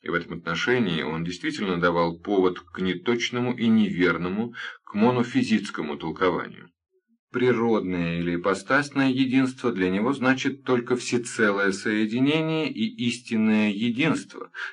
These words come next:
в противовес только нравственному или мыслимому относительному соприкосновению Нестория и других восточных. Страница семьдесят первая. В этом смысле сам Кирилл в ответ Феодориту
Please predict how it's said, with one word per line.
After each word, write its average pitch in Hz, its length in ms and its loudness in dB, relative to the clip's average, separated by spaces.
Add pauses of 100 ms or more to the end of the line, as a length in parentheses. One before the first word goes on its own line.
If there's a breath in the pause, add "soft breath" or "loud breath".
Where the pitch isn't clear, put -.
в - 100 -20
противовес 107 680 2
только 95 380 0
нравственному 98 760 2
или 98 240 -2
мыслимому 120 840 0
относительному 104 840 -2
соприкосновению 95 1000 0
Нестория 139 680 2 (200 loud breath)
и 147 120 0
других 113 400 0
восточных. - 680 -4 (200 loud breath)
Страница 85 800 -2
семьдесят 87 580 -4
первая. - 380 -6 (720 loud breath)
В 147 40 -10
этом 165 220 2
смысле 165 340 0
сам 143 380 4
Кирилл 131 680 4
в 90 60 6
ответ 107 440 2
Феодориту 87 880 0